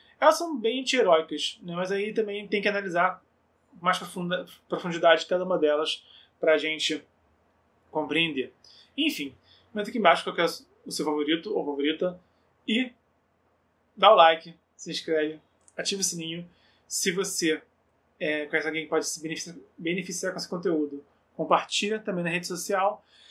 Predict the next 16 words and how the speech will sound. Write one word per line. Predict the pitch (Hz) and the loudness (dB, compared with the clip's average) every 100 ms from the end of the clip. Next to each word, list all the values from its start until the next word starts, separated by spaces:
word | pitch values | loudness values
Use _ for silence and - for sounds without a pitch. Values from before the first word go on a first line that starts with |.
| - - - | -18 -18 -10
Lembrando | - 247 233 254 | -2 2 2 2
que | |
estamos | - 240 220 | 2 2 2
no | 208 | 0
desafio | 180 190 - 202 202 185 - | -2 -4 -6 -6 -6 -8 -8
trezentos | - 202 190 143 202 220 | -2 0 0 -2 -4 -4
e | 208 | -6
sessenta | |
e | 180 | -2
seis | 180 | 0
de | 165 | 2
inscrita, | 247 - 226 240 233 - _ | 2 0 -4 -6 -6 -10 _
é | 175 | -2
vídeo | 147 170 | -2 -4
mercado | 170 190 | -4 -4
editorial | 202 220 202 190 208 | -2 -2 0 0 -4